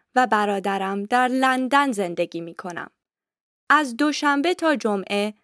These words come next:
مانند دانش آموزان دیگر، به مدرسهٔ انگلیسی می‌روم.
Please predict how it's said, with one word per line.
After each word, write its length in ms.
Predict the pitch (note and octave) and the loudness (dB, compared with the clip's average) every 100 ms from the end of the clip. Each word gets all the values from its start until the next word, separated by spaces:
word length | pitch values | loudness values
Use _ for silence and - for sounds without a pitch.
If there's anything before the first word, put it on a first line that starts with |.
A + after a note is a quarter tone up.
| _ _ _ | _ _ _
مانند 540 | B3 B3 A#3 A3 A#3 A3+ | 2 2 2 2 0 2
دانش 420 | A#3 A3 G3 - | 0 0 -2 -4
آموزان 600 | G3 F#3+ F#3+ G3 F#3+ F#3 | -4 -4 -4 -4 -4 -4
دیگر، 580 | - F3 E3+ F3 F#3+ G#3 _ _ _ _ _ | -8 -8 -4 -2 -2 -6 _ _ _ _ _
به 140 | C4 | 2
مدرسهٔ 540 | B3+ B3+ A#3+ G#3+ G#3 A3 | 4 2 2 -2 0 -2
انگلیسی 680 | A3 A#3 A#3 A#3+ A#3+ - C4+ | 0 -2 -2 -2 -4 0 0
می‌روم. 540 | F#3+ D3+ - - - | 0 -4 -6 -6 -8